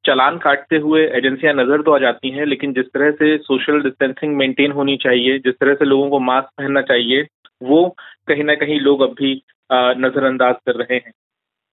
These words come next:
इस बीच दिल्ली में जो टेस्ट हुए हैं,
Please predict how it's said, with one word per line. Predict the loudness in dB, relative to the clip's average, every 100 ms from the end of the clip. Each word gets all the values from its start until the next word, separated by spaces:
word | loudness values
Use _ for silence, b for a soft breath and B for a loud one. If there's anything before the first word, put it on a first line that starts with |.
| _ _ _ -2
इस | -2
बीच | 0 0 0 B B -2
दिल्ली | 2 2 4
में | 4
जो | 4 4 2 -4 B _ 0
टेस्ट | 0 0 -4
हुए | 0 0
हैं, | 0 -6